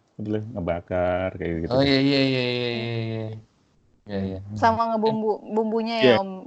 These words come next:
Speaker 3: Maksudnya, biasanya
Speaker 1: Eh,
Speaker 3: kan
Speaker 1: kalau
Speaker 3: kalau steak
Speaker 1: Bener.
Speaker 3: jualan bumbunya juga ya?
Speaker 1: Kan, apa, di sausnya, sausnya tuh yang
Speaker 3: Iya,
Speaker 1: khas kan.
Speaker 3: sausnya, iya. Mm-mm.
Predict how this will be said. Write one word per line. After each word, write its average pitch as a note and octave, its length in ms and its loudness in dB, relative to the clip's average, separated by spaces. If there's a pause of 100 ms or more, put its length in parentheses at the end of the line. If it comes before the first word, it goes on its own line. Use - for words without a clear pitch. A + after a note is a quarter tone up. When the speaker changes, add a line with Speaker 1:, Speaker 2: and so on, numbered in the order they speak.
Speaker 3:
Maksudnya, G3+ 240 -4
biasanya G3 240 2
Speaker 1:
Eh, - 0 -
Speaker 3:
kan G#4 80 -2
Speaker 1:
kalau A#3+ 160 8
Speaker 3:
kalau A3 80 4
steak D#4 220 -6 (500)
Speaker 1:
Bener. G#3+ 320 -10
Speaker 3:
jualan G#3+ 320 6
bumbunya G#3+ 400 0
juga A3 240 0
ya? F3+ 240 0 (640)
Speaker 1:
Kan, D#3+ 320 0
apa, A2 160 4
di G#2+ 240 2
sausnya, A2 480 0
sausnya A2+ 400 -8
tuh A#2+ 80 -2
yang A2+ 80 0
Speaker 3:
Iya, G#3 160 4
Speaker 1:
khas - 80 -2
kan. G3 80 0
Speaker 3:
sausnya, G3 320 -2
iya. F#3+ 320 -4
Mm-mm. F#3 400 -10